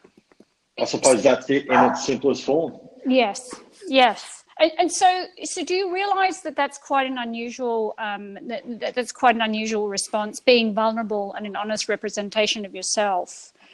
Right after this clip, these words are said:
Speaker 2: If you were, if it was ten years ago, would you have that same answer?
Speaker 1: Um,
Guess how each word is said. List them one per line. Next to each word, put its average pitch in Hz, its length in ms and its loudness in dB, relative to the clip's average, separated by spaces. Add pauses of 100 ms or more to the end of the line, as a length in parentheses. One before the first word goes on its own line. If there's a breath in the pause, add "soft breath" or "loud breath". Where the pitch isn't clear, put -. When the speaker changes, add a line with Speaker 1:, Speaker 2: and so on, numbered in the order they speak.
(180 loud breath)
Speaker 2:
If 311 200 4
you 339 120 6
were, 311 240 10
if 294 120 -4
it 277 60 -4
was 285 140 -6
ten 294 320 0
years 277 280 -2
ago, 185 500 -8 (340)
would 254 160 -2
you 277 100 0
have 247 240 -2
that 240 180 0
same 226 280 -6
answer? 220 440 -8 (1160)
Speaker 1:
Um, 190 640 4